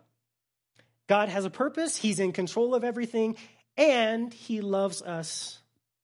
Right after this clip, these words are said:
through Jesus. Nothing is wasted or lost. Even the worst things in your life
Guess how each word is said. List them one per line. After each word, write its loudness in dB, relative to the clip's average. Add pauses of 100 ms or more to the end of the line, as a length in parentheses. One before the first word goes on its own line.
(140)
through -4
Jesus. -10 (320)
Nothing -6
is -8
wasted -6
or -4
lost. -10 (640)
Even -2
the -2
worst -2
things -4
in -6
your -4
life -8